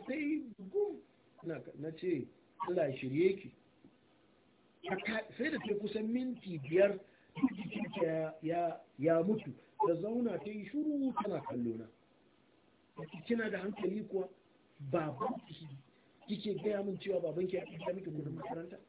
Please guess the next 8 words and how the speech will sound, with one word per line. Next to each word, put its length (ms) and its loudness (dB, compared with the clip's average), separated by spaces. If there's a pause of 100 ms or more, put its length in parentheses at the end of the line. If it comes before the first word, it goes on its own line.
(4000)
Ai, 80 -2
maman 320 2
mu 100 2
ne, 240 2 (600)
sai 140 -2
kawai 180 2
na 80 0
ce, 100 -2